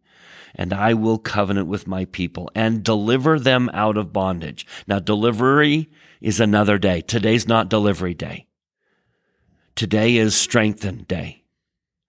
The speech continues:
"I will also ease the burdens which are put upon your shoulders, that even you cannot feel them upon your backs, even while you are in bondage."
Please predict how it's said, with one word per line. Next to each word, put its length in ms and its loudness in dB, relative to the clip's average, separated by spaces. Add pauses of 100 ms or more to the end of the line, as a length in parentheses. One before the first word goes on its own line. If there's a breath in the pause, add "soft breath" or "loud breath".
(720)
"I 280 2
will 240 0
also 600 2
ease 360 2
the 120 2
burdens 480 0
which 200 -4
are 100 0
put 220 -4
upon 340 -2
your 140 -2
shoulders, 720 -6 (920 soft breath)
that 200 0
even 360 2
you 120 4
cannot 480 0
feel 360 0
them 200 2
upon 360 -2
your 160 0
backs, 720 -6 (280 loud breath)
even 400 0
while 220 2
you 180 2
are 100 2
in 120 -2
bondage." 800 -8